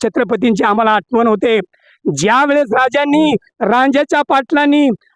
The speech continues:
असाच अन्याय केला आमच्या माता भगिनीवर, तर रांझ्याच्या पाटलाचे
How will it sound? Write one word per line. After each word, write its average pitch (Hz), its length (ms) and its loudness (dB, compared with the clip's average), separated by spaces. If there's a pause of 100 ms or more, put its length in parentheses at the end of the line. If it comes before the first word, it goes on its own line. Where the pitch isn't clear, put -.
असाच 294 380 0
अन्याय 285 340 2
केला 277 260 0
आमच्या 269 280 0
माता 254 320 0
भगिनीवर, 254 560 0 (420)
तर 233 100 0
रांझ्याच्या 233 600 0 (140)
पाटलाचे 247 760 0